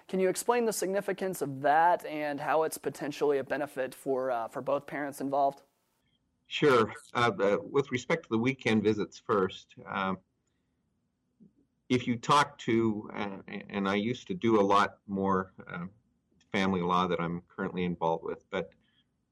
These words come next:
Speaker 2: um, w-, when you talk to the non-custodial parent and they talk about,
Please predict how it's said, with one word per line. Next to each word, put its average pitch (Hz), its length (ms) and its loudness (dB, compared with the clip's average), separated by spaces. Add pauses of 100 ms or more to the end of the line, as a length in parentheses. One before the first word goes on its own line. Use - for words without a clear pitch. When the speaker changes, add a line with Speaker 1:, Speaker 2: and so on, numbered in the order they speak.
(240)
Speaker 2:
um, 90 440 0 (120)
w-, 98 180 -10
when 101 180 -2
you 101 60 2
talk 123 380 0
to - 120 -6
the 104 120 2
non-custodial 104 840 0
parent 95 320 -4
and 87 100 -2
they 92 80 -4
talk 95 300 -2
about, 87 380 -2